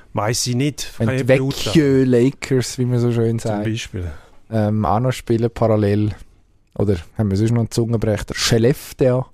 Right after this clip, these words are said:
Speaker 2: wo wahrscheinlich auch ganz anders ausgesprochen wird. Ah, es ist eine schwierige Sache. Ich, ich sehe, also ich sehe das Problem von der Schiedsrichter, die sagen, ja, wenn wir so einen Hybrid machen, dann bleibt's bei dem, das ist nachvollziehbar.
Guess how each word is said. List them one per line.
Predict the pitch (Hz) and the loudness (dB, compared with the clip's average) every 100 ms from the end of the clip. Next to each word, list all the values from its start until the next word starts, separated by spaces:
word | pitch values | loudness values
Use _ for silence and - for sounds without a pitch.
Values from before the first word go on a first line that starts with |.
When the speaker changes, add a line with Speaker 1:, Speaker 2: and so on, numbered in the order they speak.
| _ _ | _ _
Speaker 2:
wo | 113 | -4
wahrscheinlich | 107 101 101 | -2 -4 -4
auch | 95 117 | -4 -2
ganz | 123 117 | -2 -4
anders | 123 113 110 | -6 -6 -8
ausgesprochen | 113 - _ 113 - 117 | -12 -14 _ -6 -6 -12
wird. | 107 - - - - - | -14 -16 -18 -16 -12 0
Ah, | 147 104 - | 2 0 -2
es | 120 | -2
ist | 104 - - - | -2 -4 -6 -12
eine | _ _ - 110 104 | _ _ -12 -4 -2
schwierige | 101 98 | 0 0
Sache. | 92 90 - - - - - _ | 0 -2 -8 -16 -20 -20 -20 _
Ich, | 185 185 - - - - - - _ _ - - - - _ | 0 0 -4 -6 -6 -8 -20 -20 _ _ -16 -16 -18 -20 _
ich | 180 151 - | -6 -2 0
sehe, | - 143 151 156 156 151 | 4 6 6 6 4 2
also | 131 147 | 0 2
ich | |
sehe | - | 2
das | 180 | 2
Problem | - 139 143 | 0 -2 0
von | 127 | -2
der | |
Schiedsrichter, | 110 131 - 120 - 110 | 0 0 0 -6 -6 -6
die | |
sagen, | 104 117 113 110 | 0 0 2 2
ja, | 117 | 4
wenn | 123 120 | 2 0
wir | |
so | 110 | -2
einen | 117 113 | 0 2
Hybrid | 110 110 123 - | 2 2 2 2
machen, | 113 107 | 2 2
dann | 110 | 0
bleibt's | 101 165 - - | 0 -2 -2 -4
bei | 160 | 2
dem, | 151 165 220 | 4 2 0
das | 127 113 | -4 -4
ist | 107 | 0
nachvollziehbar. | 113 139 - 151 156 170 | 2 2 0 0 0 2